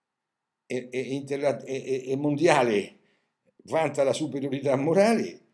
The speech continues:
e faccio pure io allora quello che faceva Jean-Paul Sartre." No, lui ha, è la, è una guida, è una guida.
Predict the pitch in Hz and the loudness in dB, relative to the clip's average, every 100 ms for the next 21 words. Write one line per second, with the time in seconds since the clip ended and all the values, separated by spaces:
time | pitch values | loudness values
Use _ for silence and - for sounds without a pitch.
0 | _ - 196 131 - 151 151 143 175 190 | _ -14 -6 -4 -2 -4 0 2 4 2
1 | 120 117 117 117 113 110 117 117 107 120 | 2 0 0 -4 -4 -2 -2 0 0 0
2 | 110 107 120 110 - 110 98 113 143 135 | -2 -6 -6 -4 -2 -2 -4 -2 0 0
3 | 123 117 _ _ _ 139 175 143 117 117 | -2 -6 _ _ _ -4 0 2 0 -2
4 | 120 127 120 123 127 131 220 - - - | -4 -2 -4 -2 -2 -4 -4 -6 -8 -12
5 | 107 - 202 220 131 104 | -14 -6 -2 0 -2 -6